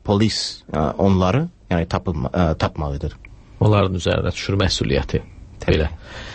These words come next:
Speaker 2: Azərbaycanda necə? Jurnalist işləmək istəyərdiniz? Siz,
Speaker 1: Jurnalistika-
Speaker 2: siz Azərbaycanda jurnalist iş kimi işləmək istəyərdiniz?
Speaker 1: Yox, çox, bu da çox çətin bir işdir. Siz bilərsiniz, mən bütün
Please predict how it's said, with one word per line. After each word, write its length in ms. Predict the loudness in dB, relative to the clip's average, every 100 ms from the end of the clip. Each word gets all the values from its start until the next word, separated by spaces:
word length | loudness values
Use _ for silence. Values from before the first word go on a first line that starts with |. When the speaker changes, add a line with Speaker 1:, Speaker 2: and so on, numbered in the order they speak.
| -16 -16 -16 -18 -6 0 2
Speaker 2:
Azərbaycanda 600 | 2 2 2 2 2 2
necə? 180 | 0 0
Jurnalist 440 | 2 0 -2 -4
işləmək 320 | -4 0 2 0
istəyərdiniz? 720 | 0 2 0 0 -2 -2 -10 -20 -20 -20 -20 -18 -18 -20 -20 -20 -14 -12 -12 -4
Siz, 160 | 2
Speaker 1:
Jurnalistika- 500 | 4 4 0 0 -2
Speaker 2:
siz 260 | 2 0 2
Azərbaycanda 760 | 2 2 4 2 4 2 2
jurnalist 600 | 2 0 0 0 -2 -10 -18 -12
iş 140 | -6
kimi 300 | 0 2 2
işləmək 480 | 0 0 2 2 0 -10 -18 -16
istəyərdiniz? 540 | -2 0 0 2 2
Speaker 1:
Yox, 200 | 2 0
çox, 240 | 0 0
bu 120 | 2 2
da 160 | 0
çox 260 | 0 -2 -2 _ _
çətin 460 | -4 -2 2 2 4
bir 120 | 0 -2
işdir. 260 | -4 -6 -6
Siz 240 | -4 0
bilərsiniz, 480 | 2 2 2 -2 0
mən 300 | 2 2 0 -4 -20 -8 -2
bütün 540 | 0 2 2 0 -6